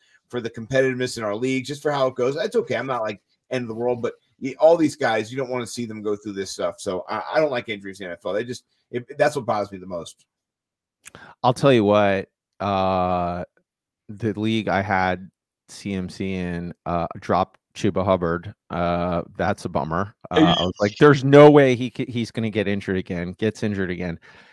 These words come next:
Speaker 2: C M C a hundred percent is not going one point oh one or one point oh two next year. I mean, people are,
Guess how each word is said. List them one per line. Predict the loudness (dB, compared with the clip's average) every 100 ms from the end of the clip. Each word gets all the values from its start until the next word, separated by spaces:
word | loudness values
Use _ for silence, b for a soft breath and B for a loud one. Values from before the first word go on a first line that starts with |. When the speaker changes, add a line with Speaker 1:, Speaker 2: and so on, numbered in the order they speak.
| b b
Speaker 2:
C | -4 0
M | 0
C | 0 0 4 4 4 4
a | 4
hundred | 4 2 2
percent | 0 4 4 4 2
is | 0 4
not | 4 4 2 0 _ _ _ -8
going | 6 8 8 4 2 -2 -4 _ _ _ _ _ _
one | -4 4 6 4
point | 2 2
oh | 6 6
one | 4 2 0 -2 0
or | 4 4
one | 4 -2
point | -2 -4 -2
oh | -6
two | -4 -6
next | -4 -8 -10
year. | -6 -4 -6 -4
I |
mean, | -2 0 2
people | 2 4 6
are, | 6 6 4 2